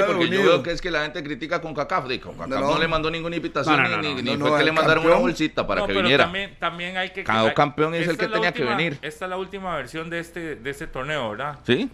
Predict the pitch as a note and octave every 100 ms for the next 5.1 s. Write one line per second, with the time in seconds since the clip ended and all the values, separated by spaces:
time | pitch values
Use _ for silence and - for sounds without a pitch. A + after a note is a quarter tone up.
0 | A2+ C3 D3+ D#3 E3+ D3 - - - -
1 | - C3 A#2+ - - - - C3 D3+ F#3
2 | D#3+ C#3 D3+ F3 A2+ A#2+ C3 F3+ - D#3+
3 | C3 C3+ C#3+ E3+ G3 F#3+ - A#2 C#3 D#3+
4 | E3+ F3 F3 E3+ F3 E3+ E3+ C3 - D3